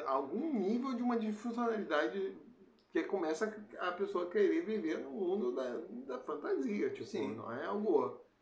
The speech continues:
Speaker 1: que também é, é um entendimento disfuncional da sexualidade, porque a, a sexualidade tem uma dimensão, como outras atividades da nossa vida, tem uma dimensão, elas geram prazer, como cagar gera prazer,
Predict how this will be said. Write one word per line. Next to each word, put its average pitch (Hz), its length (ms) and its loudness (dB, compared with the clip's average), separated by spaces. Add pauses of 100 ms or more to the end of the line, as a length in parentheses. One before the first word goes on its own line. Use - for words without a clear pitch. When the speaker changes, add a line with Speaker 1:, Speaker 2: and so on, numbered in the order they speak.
(440)
Speaker 1:
que 190 120 4
também 190 540 6 (320)
é, 208 360 -2
é 185 80 2
um 214 100 4
entendimento 202 1080 2 (120)
disfuncional 285 560 -2
da 254 100 -2
sexualidade, 320 920 2
porque - 200 -10
a, 110 60 -6 (140)
a 127 60 -6
sexualidade 131 840 -2
tem 165 340 -6 (560)
uma 370 260 0
dimensão, 330 540 2
como 165 240 0
outras 190 320 6
atividades 143 640 0 (180)
da 139 120 -2
nossa 131 360 -4
vida, 131 380 -4 (800)
tem 202 260 2
uma 208 100 6
dimensão, 185 720 0 (240)
elas 180 300 2
geram 151 300 4
prazer, 156 380 -2
como - 180 -6
cagar 135 540 2
gera 127 180 0
prazer, 170 480 -2